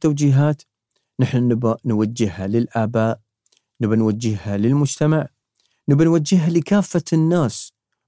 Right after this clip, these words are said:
من المهم جدا قبل أن تكتبوا في مواقع التواصل الاجتماعي و-، أو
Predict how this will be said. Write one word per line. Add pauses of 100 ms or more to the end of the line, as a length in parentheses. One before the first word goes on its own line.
من
المهم
جدا
قبل (160)
أن
تكتبوا (480)
في
مواقع
التواصل
الاجتماعي
و-،
أو